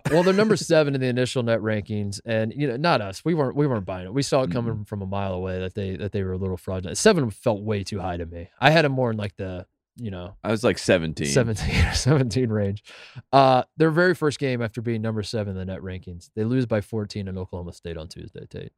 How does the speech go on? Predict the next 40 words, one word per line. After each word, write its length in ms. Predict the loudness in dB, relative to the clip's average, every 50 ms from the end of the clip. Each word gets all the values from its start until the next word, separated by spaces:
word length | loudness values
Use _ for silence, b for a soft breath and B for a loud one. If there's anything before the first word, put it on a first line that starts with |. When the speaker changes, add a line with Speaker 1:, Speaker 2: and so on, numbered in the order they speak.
| _
Speaker 1:
<laughs> 640 | -18 -18 -18 -16 -16 -16 -16 _ _ _ _ _ -16
Fraudulent. 600 | 0 2 4 4 4 2 -4 -8 -12 -12 -14 -18 _ _ _ _ _ _ _ _ _ _ _ 6
They 80 | 6 6
were 80 | 8
never 240 | 6 6 4 4 2
number 200 | 0 -2 -4 -6
seven. 280 | -8 -8 -10 -10 -4 0
That 120 | 2 2
was 120 | 4 4 4
Speaker 2:
Okay. 80 | 4 4
Speaker 1:
always 140 | 4 2 0
too 160 | -4 -6 -6
high. 260 | -6 -6 -10 -10 -12 -2
So, 100 | 0 2 4 4
Speaker 2:
Okay. 80 | 4
Speaker 1:
uh, 480 | 4 2 2 0 0 0 2 0 0 -2 -6 _ _ _ _ _ _ _
I 80 | 0 0
just 160 | 0 0 2
wanted 220 | 2 2 2 2 2
to, 100 | 0 -2
to, 160 | -2 -4 -4
to 140 | -4 -4 -2
call 200 | 0 0 0 0
that 180 | 0 -2 -4 -4
out. 240 | -6 -8 -10 -8 -6
That's 260 | -4 -4 -4 -6 -6
that, 300 | -2 0 2 2 2 0 0 0
that 120 | 0 4
all 220 | 6 6 6 6
of 100 | 4 2
you 120 | 2 2 2
that 140 | 0 0 0
believed 280 | -2 -2 -2 -2 -4 -6
in 60 | -8
Sam 280 | -6 -6 -6 -4 -4
Houston 260 | -4 -6 -8 -8 -10 -12
State, 380 | -8 -4 -4 -4 -4 -4 -6 -6
shame 300 | -4 -2 0 0 0 0
on 120 | 0 0
you. 300 | 0 0 0 0 -2 -4